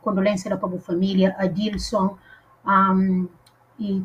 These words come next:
tudo, tudo família Livramento, para modo de, hora que acontece uma coisa na nossa comunidade, nós tudo, mas pessoal,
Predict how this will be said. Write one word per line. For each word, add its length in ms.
tudo, 220
tudo 240
família 340
Livramento, 760
para 120
modo 300
de, 420
hora 160
que 120
acontece 340
uma 100
coisa 220
na 80
nossa 220
comunidade, 480
nós 300
tudo, 320
mas 200
pessoal, 380